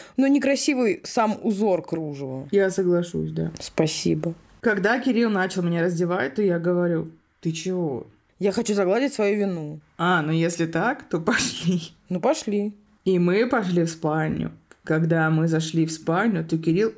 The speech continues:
Speaker 2: аккуратно положил меня на кровать и начал раздевать. Когда он меня раздел, и я была в нижнем белье, то я начала раздевать Кирилла,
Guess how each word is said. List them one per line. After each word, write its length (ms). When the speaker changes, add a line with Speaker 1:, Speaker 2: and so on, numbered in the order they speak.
Speaker 2:
аккуратно 840
положил 440
меня 160
на 100
кровать 520
и 80
начал 340
раздевать. 580
Когда 320
он 80
меня 140
раздел, 440
и 120
я 160
была 200
в 40
нижнем 340
белье, 440
то 160
я 80
начала 360
раздевать 460
Кирилла, 480